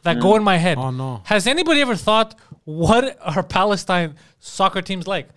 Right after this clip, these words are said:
Speaker 1: Well, this gentleman did it for you. So let me tell you what it's like. There's no link there, Poseidon, I'll,
Speaker 3: Oh.
Speaker 1: 'cause I'll, 'cause it's
Speaker 3: Oh,
Speaker 1: very
Speaker 3: but I was
Speaker 1: depressing.
Speaker 3: gonna search up.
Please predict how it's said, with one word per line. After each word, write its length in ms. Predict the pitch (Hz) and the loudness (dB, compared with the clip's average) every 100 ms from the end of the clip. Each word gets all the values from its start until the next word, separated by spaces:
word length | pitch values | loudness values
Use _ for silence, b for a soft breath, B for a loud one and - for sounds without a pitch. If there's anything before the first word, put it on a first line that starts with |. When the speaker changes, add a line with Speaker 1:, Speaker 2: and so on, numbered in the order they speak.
| _ - | _ -2
Speaker 1:
Well, 240 | 190 208 | 2 2
this 180 | 180 226 | 2 -4
gentleman 360 | 151 175 170 151 | -4 -4 -6 -8
did 120 | 165 | -10
it 100 | 143 | -10
for 280 | - 165 170 | -12 -8 -8
you. 220 | 120 104 _ _ | -8 -14 _ _
So 140 | - 175 | -6 -2
let 100 | 220 | -2
me 60 | |
tell 160 | 254 202 | 0 -2
you 60 | 147 | -2
what 100 | 127 | -6
it's 100 | - | -8
like. 160 | 123 | -8
There's 140 | 135 180 | -6 -4
no 80 | 277 | 0
link 220 | 170 151 | 0 -2
there, 120 | 127 | -6
Poseidon, 300 | 123 127 143 135 | -6 -6 -4 -4
I'll, 160 | 120 131 | -6 -6
Speaker 3:
Oh. 40 | |
Speaker 1:
'cause 120 | 147 | -4
I'll, 100 | 147 | -4
'cause 300 | 143 147 165 | -6 -8 -8
it's 80 | 147 | -2
Speaker 3:
Oh, 20 | |
Speaker 1:
very 100 | 143 | 0
Speaker 3:
but 100 | 180 | 0
I 40 | 170 | 2
was 120 | 165 | 0
Speaker 1:
depressing. 60 | 175 | 0
Speaker 3:
gonna 80 | 143 | -2
search 340 | - 143 - | -2 -2 -2
up. 300 | 139 131 _ | -2 -4 _